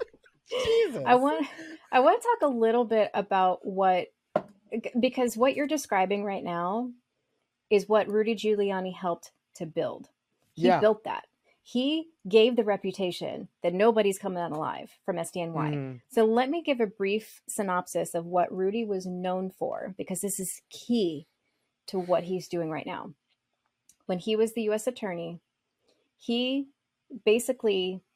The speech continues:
Speaker 1: defined the perp walk. That was what he was known for.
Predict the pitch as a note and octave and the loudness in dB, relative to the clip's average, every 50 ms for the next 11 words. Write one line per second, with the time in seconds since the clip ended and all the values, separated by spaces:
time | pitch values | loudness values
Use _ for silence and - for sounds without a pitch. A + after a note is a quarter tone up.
0 | _ _ _ _ _ _ _ _ _ _ _ _ _ _ - A3 F3+ - G#3 G3+ | _ _ _ _ _ _ _ _ _ _ _ _ _ _ -6 -2 0 0 0 0
1 | - - G3+ F#3 F#3 F#3 F#3+ G3+ G3 F#3 - F#3 - - - F3 E3+ E3+ - - | 0 0 0 0 0 0 -2 -4 -6 -4 -2 -4 -4 -2 -2 -4 -4 -4 -4 -6
2 | - - - _ - - _ _ _ _ _ _ _ _ _ _ - - A#3+ - | -6 -6 -8 _ -20 -20 _ _ _ _ _ _ _ _ _ _ 0 0 2 2
3 | A3+ A#3 A3+ A3 A#3+ A#3 A#3+ A#3 G#3 G#3 G3 F3 F3 E3+ D#3+ D#3 D#3 D#3 - - | 2 0 2 2 2 2 2 2 0 0 -2 -2 -4 -4 -4 -4 -6 -8 -10 -12
4 | - - - - - | -10 -10 -10 -10 -12